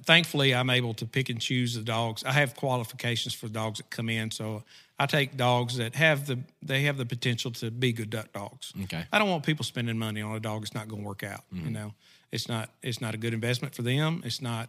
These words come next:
Speaker 1: uh, fair to try to make the dog do something they don't wanna do. And I'm not gonna beat my head against the wall trying to, you know, fit a square peg in a round hole
Speaker 2: Yeah,
Speaker 1: either, you know?
Speaker 2: right.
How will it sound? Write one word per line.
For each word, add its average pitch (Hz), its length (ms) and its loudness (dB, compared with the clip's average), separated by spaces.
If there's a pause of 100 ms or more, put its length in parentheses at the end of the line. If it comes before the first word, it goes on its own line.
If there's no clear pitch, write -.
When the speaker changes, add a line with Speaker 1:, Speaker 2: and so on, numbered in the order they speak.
(140)
Speaker 1:
uh, 113 180 -6
fair 127 320 2
to 123 80 -4
try 117 220 -4
to 110 100 -6
make 117 140 -4
the 120 100 -6
dog 110 220 -4
do 117 80 -2
something - 260 -8
they 107 80 -6
don't 107 160 -10
wanna 104 160 -8
do. 127 340 0 (520)
And 113 640 0
I'm 113 120 -4
not 123 140 -2
gonna 113 140 -4 (180)
beat 139 180 2
my 127 140 2
head 120 160 4
against 110 220 -2
the 123 60 -4
wall 113 180 0
trying 113 280 -4
to, 107 180 -6 (280)
you 135 120 -4
know, 107 140 -4
fit 110 220 -2
a 104 100 -4 (200)
square 117 520 0 (380)
peg 120 240 0
in 107 60 -4
a 107 40 -4
round 107 260 -4
hole 113 320 -2
Speaker 2:
Yeah, - 120 2
Speaker 1:
either, 104 180 -8
you 110 100 -4
know? - 80 -2
Speaker 2:
right. - 100 -6